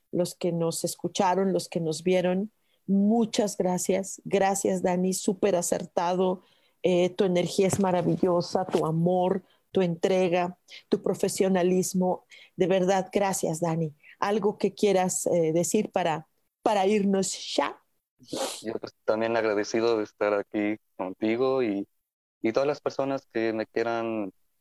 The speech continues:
Speaker 2: quieran platicar conmigo, contactar. Entonces, mi Facebook es Daniel Larari o en Instagram, Daniel Larari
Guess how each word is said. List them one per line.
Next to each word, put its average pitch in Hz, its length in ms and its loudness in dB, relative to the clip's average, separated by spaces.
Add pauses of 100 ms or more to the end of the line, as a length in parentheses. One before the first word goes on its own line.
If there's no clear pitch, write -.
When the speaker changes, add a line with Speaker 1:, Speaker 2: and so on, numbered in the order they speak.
(120)
Speaker 2:
quieran 107 180 -6
platicar - 380 -6
conmigo, 104 420 -4
contactar. 101 680 -6 (120)
Entonces, - 340 -10
mi 92 80 -8
Facebook 110 380 -2
es 107 220 -4
Daniel 104 380 -2
Larari 117 480 0 (100)
o 110 200 0
en 107 100 -2
Instagram, 120 480 -2
Daniel 107 280 -2
Larari 104 400 0